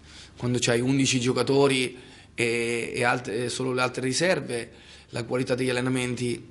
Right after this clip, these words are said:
non è la stessa, eh, i cambi non sono decisivi, eh, la squadra quando mancano tre giocatori è in difficoltà. Noi siamo arrivati a un momento in cui, eh, potrei veramente prenderne undici a caso e metterli in campo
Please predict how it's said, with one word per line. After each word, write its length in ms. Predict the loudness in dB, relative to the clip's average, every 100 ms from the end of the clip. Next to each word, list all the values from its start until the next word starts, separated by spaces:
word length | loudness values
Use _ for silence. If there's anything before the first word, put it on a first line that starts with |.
| -8
non 280 | -4 -2 0
è 460 | 0 -2 -4 -8 -16 -14
la 120 | -8
stessa, 600 | -4 2 2 2 -2 -2 -10 -20 -20 -20 -16
eh, 560 | -12 -12 -12 -12 -14 -14 -16 -14
i 120 | -6 2
cambi 600 | 4 4 2 -2 -6 -6
non 160 | -4
sono 220 | -2 0 0
decisivi, 840 | 0 0 0 2 4 2 0 -6 -10 -12 -12
eh, 260 | -18 -16 -16 -14 -16 -4
la 120 | -2
squadra 680 | 0 2 4 4 2 0 0
quando 300 | -2 0 0
mancano 400 | 0 0 -4 -6
tre 180 | -4 -2
giocatori 640 | -2 -2 -2 0 0 0
è 60 | 0
in 80 |
difficoltà. 760 | -2 -4 -6 -6 -2 -2 -2 -4 -18 -20 -20 -6
Noi 160 | -2
siamo 200 | 0 0
arrivati 300 | -2 0 0
a 20 |
un 60 | 0
momento 300 | 2 0 0
in 100 | -2
cui, 440 | 0 2 4 2 -4 -14 -16 -18 -14
eh, 180 | -8 -4
potrei 320 | -2 2 4
veramente 720 | 4 4 2 2 0 -2 -4 -8
prenderne 540 | -4 -2 -2 -4 -4 -4
undici 380 | -4 -2 -2
a 80 | -2
caso 300 | 0 -2 -2
e 40 | -6
metterli 300 | -8 -8 -8
in 80 |
campo 480 | -6 -6 -8 -12 -16